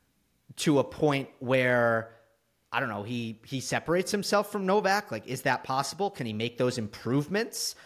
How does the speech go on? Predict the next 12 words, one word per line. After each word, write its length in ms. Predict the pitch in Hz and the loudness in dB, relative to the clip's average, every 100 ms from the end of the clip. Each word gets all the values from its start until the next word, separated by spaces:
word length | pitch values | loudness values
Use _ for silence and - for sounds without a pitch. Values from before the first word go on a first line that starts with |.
| - - | -20 -4
uh, 180 | 127 123 | 2 4
that 200 | 127 135 | 2 0
would 100 | 123 | -4
be 120 | 123 | -4
necessary 580 | 117 123 147 - 147 156 | -4 -4 -6 0 2 0
for 180 | 160 107 | -4 -8
him 200 | 117 101 | -8 -10
to 80 | |
do 180 | 90 113 | -8 -2
that? 320 | 147 175 175 - - _ _ | 2 2 0 -4 -20 _ _
Uh, 340 | 107 101 98 98 - _ - 107 | -2 0 0 -6 -12 _ -18 -4
that, 300 | 135 156 | 2 2